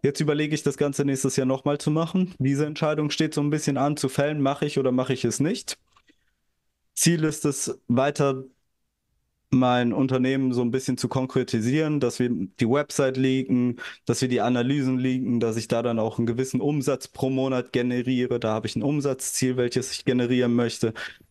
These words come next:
Dann habe ich ein Ziel, wie weit ich kommen möchte mit den Webseiten-Tools, die da drauf kommen.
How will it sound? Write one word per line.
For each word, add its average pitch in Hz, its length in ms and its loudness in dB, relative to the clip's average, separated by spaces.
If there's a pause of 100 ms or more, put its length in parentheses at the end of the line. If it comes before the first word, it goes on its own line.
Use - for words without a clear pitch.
(100)
Dann 131 160 4
habe 143 180 2
ich 131 100 -2
ein 135 80 4
Ziel, 147 320 0
wie 131 140 2
weit 127 240 2
ich 131 160 -4
kommen 131 240 0
möchte 123 320 0
mit 120 180 0
den 113 140 2
Webseiten-Tools, 123 880 0
die 143 100 4
da 135 120 2
drauf 131 320 0
kommen. 135 420 0